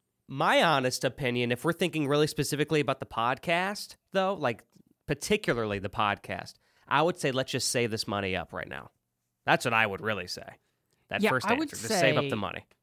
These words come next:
Speaker 2: Yes, because if it was,
Speaker 1: If it's
Speaker 2: like,
Speaker 1: the
Speaker 2: the, for the
Speaker 1: podcast.
Speaker 2: podcast, because, you know, we're not in a romantic relationship, so it's not like a shared, like, married account.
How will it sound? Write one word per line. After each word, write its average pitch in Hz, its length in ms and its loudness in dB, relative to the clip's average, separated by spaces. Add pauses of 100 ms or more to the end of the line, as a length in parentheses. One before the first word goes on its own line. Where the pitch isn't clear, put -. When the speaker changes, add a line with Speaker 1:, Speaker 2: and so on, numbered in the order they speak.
(460)
Speaker 2:
Yes, 147 640 -6
because 185 380 0
if 190 180 -2
it 240 80 -2
was, 175 180 4
Speaker 1:
If 190 80 6
it's 160 120 0
Speaker 2:
like, 160 100 0
Speaker 1:
the - 40 -10
Speaker 2:
the, 135 120 0
for 160 100 2
the 156 80 -4
Speaker 1:
podcast. 151 240 2
Speaker 2:
podcast, - 440 -8 (360)
because, 208 400 2
you 220 100 2
know, 170 80 4
we're 147 160 0
not 156 160 2
in 151 80 -2
a 139 60 -2
romantic 135 540 -2
relationship, 127 480 -6
so 160 120 0
it's 147 120 0
not 180 120 0
like 160 120 -2
a 143 40 -4
shared, 143 480 0
like, 127 140 -6
married 127 540 -6
account. 262 400 -10